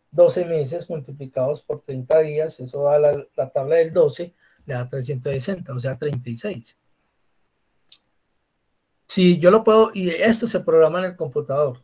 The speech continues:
O lo, lo otro es que yo puedo coger trescientos sesenta y cinco días y empezarle a ingresar los meses como deben de ser. Entonces, enero, treinta y un días, febrero, veintiocho, eh, marzo, treinta y uno, abril, treinta,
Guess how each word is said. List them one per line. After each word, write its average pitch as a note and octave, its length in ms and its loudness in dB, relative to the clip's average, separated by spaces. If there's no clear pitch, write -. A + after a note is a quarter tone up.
O B3 240 6
lo, A#3+ 300 0
lo G3 160 2
otro A3 560 2
es C#3 100 -16
que F3 100 -10
yo E3+ 140 -6
puedo F3 160 -4
coger C#3+ 220 -6
trescientos F3+ 420 -8
sesenta F#3 280 -10
y F3+ 60 -8
cinco F3+ 320 -8
días D#3+ 380 -6
y F#3+ 100 0
empezarle G3+ 840 2
a D#3 120 -4
ingresar E3+ 640 0
los C#3+ 200 -4
meses C3+ 420 -10
como B2+ 220 -12
deben B2+ 140 -10
de A#2+ 120 -12
ser. F3 200 -10
Entonces, C3+ 360 -14
enero, D#3 420 0
treinta D3 340 -4
y C3 60 -6
un C3 100 -8
días, C#3+ 400 -8
febrero, F3 560 0
veintiocho, D#3 600 -4
eh, D3 220 -4
marzo, F#3 540 -2
treinta C#3+ 360 -6
y C#3+ 100 -6
uno, D3+ 360 -6
abril, F3+ 760 -4
treinta, E3+ 580 -4